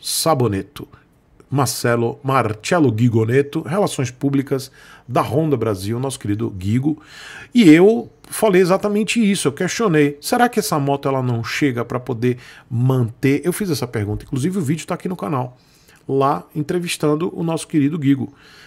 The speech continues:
Será que essa moto, eu perguntei, faz sentido essa moto ela ficar entre uma C B trezentos F e uma Saara trezentos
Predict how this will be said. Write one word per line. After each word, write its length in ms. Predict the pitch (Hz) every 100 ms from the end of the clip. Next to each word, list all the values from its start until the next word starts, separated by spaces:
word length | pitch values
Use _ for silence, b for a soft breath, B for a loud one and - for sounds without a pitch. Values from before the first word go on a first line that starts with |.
| B B -
Será 260 | - 247
que 80 | 240
essa 180 | 220 185
moto, 360 | 151 151 143 -
eu 80 |
perguntei, 400 | 151 208 208 139
faz 280 | 131 220 226
sentido 520 | - 160 127 185 151
essa 220 | 135 147 131
moto 320 | 123 120 131
ela 120 | 127
ficar 360 | - 123 123 120
entre 200 | 123 123
uma 140 | 117
C 140 | -
B 120 | 113 110
trezentos 540 | 113 104 107 110 98
F 320 | 110 113 -
e 100 | 110
uma 300 | 110 107 101
Saara 560 | 104 - 107 135 147 107
trezentos 640 | 107 101 120 170 156 -